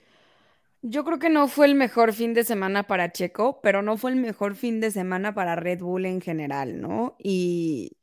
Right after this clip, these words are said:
y aunque sí tuvo esas maniobras, yo creo que va más allá de si Checo lo hizo mal en general. O sea, creo que,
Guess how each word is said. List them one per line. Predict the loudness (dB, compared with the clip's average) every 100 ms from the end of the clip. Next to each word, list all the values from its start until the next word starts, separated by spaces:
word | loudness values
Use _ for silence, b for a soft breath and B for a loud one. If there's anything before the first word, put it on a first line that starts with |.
| b b b b
y | 2 6
aunque | 6 4 2 2 2 -4 _ _ _ _ _
sí | -18 -14 -2 0
tuvo | 0 -4 0 2 4 4 4 -2 -4
esas | -4 0 -2 -2 -2
maniobras, | 0 0 0 0 0 0 -4 -12
yo | -8 -6
creo | -6
que | -4 -2
va | 2 2
más | 0 -2 -2
allá | 2 2
de | 2 0 -4 -8
si | -6 -4 -4 -2
Checo | -2 0 0
lo | 2 2
hizo | 0 -2
mal | -2 -2 -2
en | -4
general. | -4 -4 -4
O | -4
sea, | -6 -2
creo | -4
que, | -2 -6